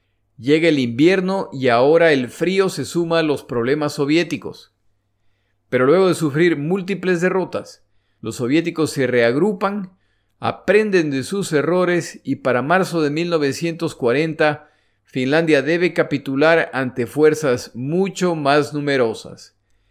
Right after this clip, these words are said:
Han peleado valientemente, pero esto no ha sido suficiente. Finlandia se ve obligada, por lo tanto, a ceder el territorio al norte de Leningrado que exigían los soviéticos.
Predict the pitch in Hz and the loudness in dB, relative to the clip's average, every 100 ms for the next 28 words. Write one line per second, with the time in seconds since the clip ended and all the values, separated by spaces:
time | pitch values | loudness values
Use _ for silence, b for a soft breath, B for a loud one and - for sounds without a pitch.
0 | _ _ _ 110 120 143 160 170 170 165 | _ _ _ -8 0 4 6 6 6 4
1 | 147 139 165 180 170 156 170 180 185 180 | 2 2 0 0 -2 0 0 -2 0 -2
2 | 180 143 120 120 147 160 160 151 135 139 | 0 -2 0 2 0 0 -2 -4 -2 -2
3 | 143 139 - 127 120 117 - 123 139 - | -2 -4 -4 -4 -4 -6 -8 -8 -8 -2
4 | 156 147 - - _ _ _ _ _ _ | -2 -2 -6 -16 _ _ _ _ _ _
5 | _ _ _ 131 135 175 185 196 185 156 | _ _ _ -2 2 2 4 4 4 4
6 | 147 165 151 143 156 151 - 147 156 151 | 4 4 4 4 4 4 2 2 2 2
7 | 147 123 127 117 - b b b 113 135 | 0 0 -2 -4 -4 b b b -2 2
8 | 131 156 156 156 135 127 151 160 139 127 | 4 4 4 2 0 2 2 4 4 2
9 | 156 139 139 123 127 123 131 165 165 165 | 0 2 2 2 2 0 2 4 4 2
10 | - 131 - 120 147 147 131 127 120 127 | -2 -8 -8 -8 -2 0 0 -4 -4 -4
11 | 123 117 92 90 71 - _ | -4 -6 -8 -16 -18 -20 _